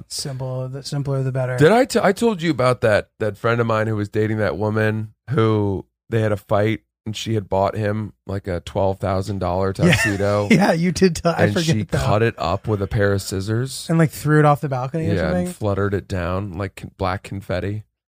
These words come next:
Speaker 1: That's such a weird thing to do. It's like, uh, hello, you bought that.
Speaker 2: Yeah.
Speaker 1: <laughs>
Speaker 2: Yeah, you showed me. <laughs>
Speaker 1: Damn, bro.
Speaker 2: Um,
Speaker 1: Crazy.
Speaker 2: buy a tuxedo, Julio.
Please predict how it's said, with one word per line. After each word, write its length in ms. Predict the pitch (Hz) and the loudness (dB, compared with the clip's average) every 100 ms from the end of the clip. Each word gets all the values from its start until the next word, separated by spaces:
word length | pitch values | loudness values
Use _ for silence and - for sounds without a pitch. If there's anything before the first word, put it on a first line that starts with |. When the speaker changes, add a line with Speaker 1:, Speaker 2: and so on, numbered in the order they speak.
| _ | _
Speaker 1:
That's 140 | 160 | -4
such 140 | 220 214 | 0 2
a 60 | 196 | 4
weird 280 | 156 160 | 4 4
thing 140 | 160 147 | 2 2
to 80 | 143 | 2
do. 80 | |
It's 120 | 143 143 | 2 0
like, 120 | 131 _ _ | -6 _ _
uh, 340 | - 151 147 147 - 127 | 0 4 4 2 -4 -8
hello, 280 | 143 165 156 | 0 4 4
you 320 | 139 170 185 | 2 2 2
bought 360 | 151 180 - | 2 2 2
that. 300 | - - - | -2 -2 -2
Speaker 2:
Yeah. 420 | 98 101 90 78 104 | -2 -2 -2 -4 -6
Speaker 1:
<laughs> 40 | - - - - - 285 - 285 - | -2 0 0 -4 0 0 0 -4 -2
Speaker 2:
Yeah, 300 | 226 92 82 | -4 -2 -4
you 200 | 82 110 | -2 -2
showed 340 | 113 127 127 123 | 0 2 2 2
me. 380 | 151 127 117 - _ | 0 0 -2 -6 _
<laughs> 440 | 117 123 107 - | -6 -4 -4 -8
Speaker 1:
Damn, 340 | - 131 123 123 | -12 -14 -14 -14
bro. 640 | 123 123 123 _ _ - | -16 -16 -20 _ _ 0
Speaker 2:
Um, 480 | 107 107 104 101 101 | 2 4 6 4 2
Speaker 1:
Crazy. 440 | 117 139 131 135 127 | 0 -4 -6 -8 -4
Speaker 2:
buy 220 | 127 160 | 0 2
a 100 | 107 | 0
tuxedo, 540 | 113 92 - 92 78 | -4 -10 -8 -8 -8
Julio. 420 | 71 82 76 69 | -10 -10 -10 -12